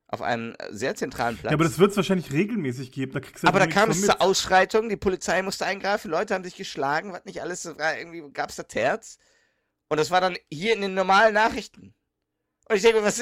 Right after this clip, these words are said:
Speaker 1: wie, wie ist da, was ist da
Speaker 2: Aber das ist,
Speaker 1: passiert?
Speaker 2: das ist wie selektive Wahrnehmung. Das ist wie, wenn du, ich war irgendwann mal, bin ich damals mit meiner ersten Freundin, waren wir irgendwie im Urlaub nähe Oldenburg und da waren wir im Ort, nähe, das hieß irgendwie Bramsche.
Speaker 1: Bramsche?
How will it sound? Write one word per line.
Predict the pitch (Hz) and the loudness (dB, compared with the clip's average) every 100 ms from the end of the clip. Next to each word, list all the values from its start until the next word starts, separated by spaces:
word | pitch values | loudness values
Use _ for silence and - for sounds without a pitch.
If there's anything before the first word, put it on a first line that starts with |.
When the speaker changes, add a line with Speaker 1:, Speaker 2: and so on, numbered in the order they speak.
| 226 | -4
Speaker 1:
wie, | 220 220 | -4 0
wie | 359 | 0
ist | 233 | 0
da, | 269 | 0
was | 381 - | 0 -2
ist | 339 | 0
da | 403 | 2
Speaker 2:
Aber | 233 | 4
das | |
ist, | 202 | 4
Speaker 1:
passiert? | 359 - | 2 0
Speaker 2:
das | 220 | -2
ist | 240 214 | -4 -12
wie | 180 240 | -10 -8
selektive | 208 233 - 247 214 | -6 -8 -10 -12 -6
Wahrnehmung. | 160 196 165 131 | -2 -2 -4 -10
Das | 139 | -12
ist | 160 135 | -12 -12
wie, | 147 247 190 | -8 -6 -2
wenn | 196 | -4
du, | 190 196 269 _ _ _ | -4 -10 -12 _ _ _
ich | 190 - | -16 -4
war | 190 | -2
irgendwann | 214 254 226 214 | 0 -2 -6 -6
mal, | 220 254 - _ _ - | -8 -10 -18 _ _ -6
bin | 190 | -6
ich | 208 - | -6 -8
damals | 156 156 151 | -6 -6 -8
mit | 147 | -16
meiner | 139 | -14
ersten | 131 160 - | -12 -14 -14
Freundin, | 135 175 165 | -16 -12 -8
waren | 139 156 | -8 -6
wir | |
irgendwie | 147 135 | -8 -10
im | 143 | -10
Urlaub | 170 180 143 | -8 -6 -6
nähe | 151 | -8
Oldenburg | 151 165 160 127 123 123 | -6 -6 -6 -8 -8 -6
und | |
da | 127 117 | -8 -6
waren | 131 160 143 | -4 -6 -8
wir | - 139 | -10 -8
im | 131 | -8
Ort, | 151 190 - _ - | -10 -10 -12 _ -18
nähe, | 156 160 156 | -14 -12 -12
das | 143 | -12
hieß | - 151 | -14 -14
irgendwie | 143 135 | -14 -10
Bramsche. | 123 147 147 - 127 107 _ _ _ _ _ _ _ _ | -6 -4 -6 -8 -12 -12 _ _ _ _ _ _ _ _
Speaker 1:
Bramsche? | 98 98 135 - - | -10 -10 -10 -16 -20